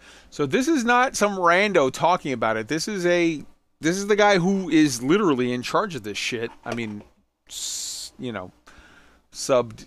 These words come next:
to Chris Roberts and whoever else in the corporate structure handles that, but <clears throat> this is him saying this. Now,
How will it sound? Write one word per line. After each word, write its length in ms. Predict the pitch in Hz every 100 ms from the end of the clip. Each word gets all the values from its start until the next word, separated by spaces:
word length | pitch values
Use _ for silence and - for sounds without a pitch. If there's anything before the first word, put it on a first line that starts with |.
| -
to 220 | - 123
Chris 320 | 113 - 123 143
Roberts 500 | 123 120 110 - -
and 280 | 117 110 107
whoever 420 | 120 110 110 107
else 340 | 98 - -
in 200 | - 120
the 80 | 107
corporate 400 | - 120 - -
structure 640 | - 110 - - 120 104 -
handles 440 | 135 131 113 101
that, 300 | 110 95 -
but 160 | - 107 - _ _
<clears throat> 60 | 147 110 _ _ - _ _ _ _ _ _ _ _ _ _ _ _ _ _ _ _ _ _
this 260 | 143 202 285
is 180 | 233
him 360 | 120 214 233 180
saying 440 | - 131 101 95
this. 360 | 95 90 - -
Now, 320 | 143 139 127